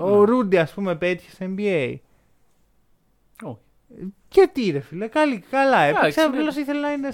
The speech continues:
Speaker 1: star στην Ευρώπη και όχι ρολίστας
Speaker 2: Και
Speaker 1: στην
Speaker 2: τα
Speaker 1: Αμερική.
Speaker 2: κατάφερε και μπράβο του.
Speaker 1: Εγώ προτιμώ, ε, δε-, δεν μπορώ να πω ότι κάποιος απέτυχε από όλους αυτούς.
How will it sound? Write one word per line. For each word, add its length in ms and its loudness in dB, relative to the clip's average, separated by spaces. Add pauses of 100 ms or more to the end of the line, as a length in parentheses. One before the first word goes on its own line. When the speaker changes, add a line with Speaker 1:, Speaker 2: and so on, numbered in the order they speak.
Speaker 1:
star 220 0
στην 180 -10
Ευρώπη 360 -2
και 100 -2
όχι 220 2
ρολίστας 520 0
Speaker 2:
Και 80 -8
Speaker 1:
στην 20 -4
Speaker 2:
τα 60 -2
Speaker 1:
Αμερική. 280 -2
Speaker 2:
κατάφερε 360 -2
και 100 -12
μπράβο 340 -8
του. 200 -20
Speaker 1:
Εγώ 200 -6
προτιμώ, 920 -4 (640)
ε, 160 -8 (920)
δε-, 340 -12
δεν 160 -4
μπορώ 200 2
να 100 2
πω 80 -4
ότι 140 -4
κάποιος 220 -6
απέτυχε 560 -10
από 140 -16
όλους 180 -14
αυτούς. 280 -16